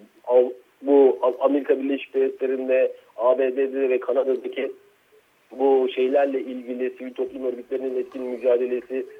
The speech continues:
yasal mevzuat bunların kurulmasını engelliyor. Ve sonuç itibariyle bunların kurulması engellenince, e, neticede,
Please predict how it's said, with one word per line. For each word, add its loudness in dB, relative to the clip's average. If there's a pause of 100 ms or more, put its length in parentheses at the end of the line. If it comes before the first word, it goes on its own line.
(140)
yasal 2
mevzuat -2
bunların -2
kurulmasını -4
engelliyor. 0 (580)
Ve 4 (300)
sonuç -2
itibariyle 2 (300)
bunların -2
kurulması -6
engellenince, -2 (1040)
e, 0 (680)
neticede, -4